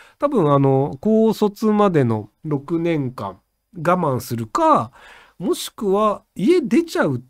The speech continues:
言ってありますけどね。もう児童相談所に行ってしまって、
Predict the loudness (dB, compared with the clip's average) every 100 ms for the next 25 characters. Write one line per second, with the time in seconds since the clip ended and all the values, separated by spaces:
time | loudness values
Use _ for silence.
0 | -8 -4 -2 -2 -2 -4 -8 -8 -6 -6
1 | -4 -2 0 0 -2 -2 -2 0 0 2
2 | 2 2 0 -2 2 2 0 -4 -2 -2
3 | -2